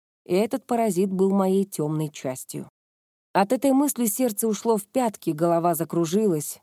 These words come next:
«Нет, нет, в светлых не может быть ничего от их злейших врагов.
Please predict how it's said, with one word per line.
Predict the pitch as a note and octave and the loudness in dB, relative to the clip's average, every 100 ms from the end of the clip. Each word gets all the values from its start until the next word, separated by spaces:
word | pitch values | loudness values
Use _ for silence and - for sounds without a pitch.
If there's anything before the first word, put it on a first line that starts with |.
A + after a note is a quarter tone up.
| - | -4
«Нет, | G#3 G#3 A3+ G#3 | 2 2 2 0
нет, | A#3 C4+ B3 D#3+ - _ _ - | 0 2 2 0 -4 _ _ -10
в | |
светлых | - A3 A3+ A#3 - | 0 2 2 -2 2
не | C4+ | 4
может | C4 D#4+ D#4 B3 | 4 4 2 0
быть | B3+ G#3 | 0 0
ничего | A#3+ G#3 B3 A3+ | 0 0 2 4
от | G#3+ G3+ | 4 4
их | A3 | 0
злейших | F#3+ G#3+ G#3+ - F3+ | 2 2 2 0 0
врагов. | G#3+ G#3+ G3+ G3 D3 | 2 4 4 2 0